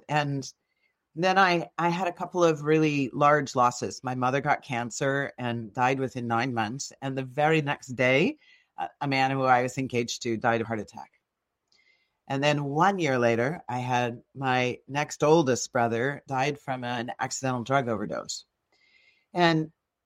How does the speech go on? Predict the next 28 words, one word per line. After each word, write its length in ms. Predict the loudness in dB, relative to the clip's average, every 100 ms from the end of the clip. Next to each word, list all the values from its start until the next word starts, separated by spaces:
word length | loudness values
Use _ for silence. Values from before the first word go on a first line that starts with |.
| _ -2
that 300 | 6 6 6 -4
l-, 260 | -14 -14 -8
period 380 | 4 6 6 6
of 160 | 4
loss, 380 | 6 4 4 0
that 260 | 0 0 0
two 180 | -2 -2
years, 680 | 0 0 0 0 -4 -8 -14 _ _ _
made 240 | 0 2 2
me, 340 | 2 0 -4 -6
I 100 | -8
think, 420 | -4 -2 -2 -6 _ _ -6
take 200 | -4 -4
some 200 | -4 -4 -4
inventory 960 | -4 -2 -2 -2 -2 0 0 -2 -6 0
about 600 | 2 2 -4 -4 -4 -8 -14
what 420 | -6 -2 -2 -2
was 200 | -6 -4
I, 540 | 0 2 2 0 -4 _ _ _ _ _
what 160 | -4 -2
values 500 | 2 4 4 0 0
were 140 | 2
I 160 | 4 0
holding? 480 | 0 0 0 0 0
What, 240 | -2 -4
what 260 | -8 -6 -4
were 160 | -6 -4
my 260 | -4 -4